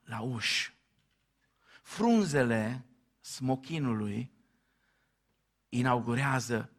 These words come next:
primăvara și apoi vara. O nouă viață se deschide după moarte.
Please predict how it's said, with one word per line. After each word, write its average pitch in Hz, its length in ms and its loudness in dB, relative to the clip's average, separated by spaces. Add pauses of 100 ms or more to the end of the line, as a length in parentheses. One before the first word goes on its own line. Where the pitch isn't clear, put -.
(120)
primăvara 131 800 -4 (120)
și - 120 -14
apoi 113 260 -6
vara. 117 540 -6 (680)
O 147 160 6
nouă 185 320 6
viață 135 580 2 (220)
se - 180 -6
deschide 117 680 -2 (240)
după 120 260 -8
moarte. 117 640 -4